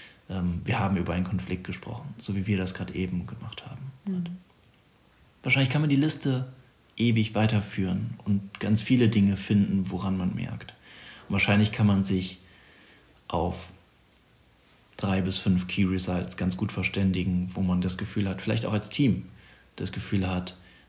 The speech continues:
Speaker 1: ähm, das sind die Key Results, die ich mir wünsche und die gut sind.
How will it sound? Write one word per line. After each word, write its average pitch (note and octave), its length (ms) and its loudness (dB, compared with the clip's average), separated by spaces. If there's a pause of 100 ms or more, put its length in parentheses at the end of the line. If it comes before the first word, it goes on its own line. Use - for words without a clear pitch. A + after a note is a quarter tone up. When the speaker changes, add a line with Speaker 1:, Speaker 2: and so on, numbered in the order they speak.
Speaker 1:
ähm, F2 320 -4
das G2+ 200 2
sind F#2+ 120 2
die F#2+ 100 -2
Key G2 220 2
Results, F2+ 540 0
die G#2 160 0
ich - 100 -2
mir G2 140 4
wünsche G#2 260 6
und G2 140 -2
die F#2+ 80 -2
gut A2+ 220 2
sind. - 320 -4